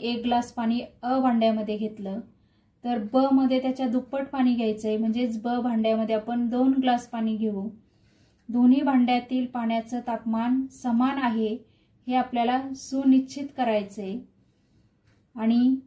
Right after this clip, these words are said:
नंतर एक स्पिरिट दिवा घ्यायचा आहे आणि स्पिरिट दिवा घेऊन अ व ब मधील पाण्याचे तापमान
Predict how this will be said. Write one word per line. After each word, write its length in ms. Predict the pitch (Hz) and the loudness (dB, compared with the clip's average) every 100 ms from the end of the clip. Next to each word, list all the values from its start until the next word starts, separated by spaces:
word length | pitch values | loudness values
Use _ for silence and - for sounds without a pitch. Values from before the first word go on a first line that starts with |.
| _ _ - | _ _ -6
नंतर 400 | 240 240 269 285 285 - _ _ - | -2 0 0 -2 -6 -16 _ _ -6
एक 180 | 254 254 | -4 -4
स्पिरिट 500 | - 269 262 277 240 | -8 -4 -2 0 0
दिवा 260 | 262 277 | 2 2
घ्यायचा 380 | 277 240 196 202 | 2 -2 -2 -6
आहे 180 | 190 226 - _ _ _ _ | -6 -8 -12 _ _ _ _
आणि 400 | - 220 226 262 269 | -8 -2 2 2 0
स्पिरिट 520 | - - 262 269 240 | -8 -4 -2 -2 0
दिवा 300 | 247 247 262 | 0 2 2
घेऊन 420 | 247 247 214 220 233 - _ _ _ _ _ | 2 0 0 -4 -6 -10 _ _ _ _ _
अ 100 | 254 262 269 | -2 0 2
व 240 | 254 262 | 2 2
ब 160 | 226 233 | 0 0
मधील 520 | 262 262 247 240 247 | 2 4 4 0 -2
पाण्याचे 540 | - 220 220 226 254 247 | -2 -4 -2 -4 -4 -4
तापमान 500 | 240 - 208 208 233 | -4 -6 -8 -6 -4